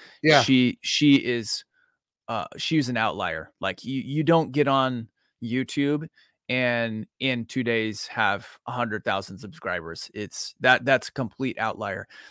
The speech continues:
Speaker 2: Uh, what the typical journey looks like is you get on YouTube, uh, you figure out how to shoot, then you start creating content, and, and then you, uh, then you find your audience, but then you kind of,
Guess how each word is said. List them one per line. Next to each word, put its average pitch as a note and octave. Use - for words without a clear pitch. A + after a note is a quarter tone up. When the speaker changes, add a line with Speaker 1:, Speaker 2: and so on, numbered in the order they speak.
Speaker 2:
Uh, B2
what C#3
the D3
typical E3
journey D3
looks C#3+
like C3
is B2+
you B2+
get D#3+
on E3
YouTube, C3+
uh, A#2
you C3
figure F#3
out D#3+
how D#3+
to D#3+
shoot, B2+
then E3+
you D#3
start -
creating D#3
content, C3
and, C3+
and C#3+
then D#3
you, C#3
uh, A2+
then D3+
you F#3
find F3+
your D3
audience, D#3+
but C#3+
then E3
you F3
kind F3
of, D3